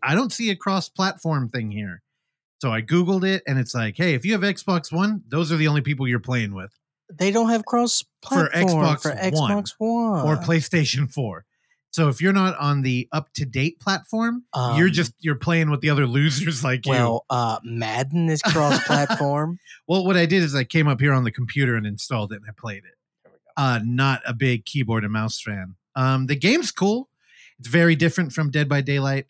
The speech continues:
Speaker 1: I can't imagine switching over to this permanently.
Speaker 2: Why don't you get more friends on Xbox then?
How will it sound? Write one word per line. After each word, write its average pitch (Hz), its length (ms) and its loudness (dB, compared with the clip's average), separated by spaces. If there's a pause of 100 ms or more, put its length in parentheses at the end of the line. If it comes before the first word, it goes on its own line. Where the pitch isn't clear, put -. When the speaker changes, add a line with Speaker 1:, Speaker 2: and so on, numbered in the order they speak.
Speaker 1:
I 127 140 -2
can't 143 400 -4
imagine 123 520 -2
switching 123 420 -4
over 104 180 -4
to 95 100 -10
this 95 240 -14
permanently. 95 300 -14 (880)
Speaker 2:
Why 147 160 0
don't 160 160 0
you 151 100 0
get 151 180 -2
more 143 180 0
friends 143 280 -2
on 127 120 0
Xbox - 540 -6
then? - 100 -20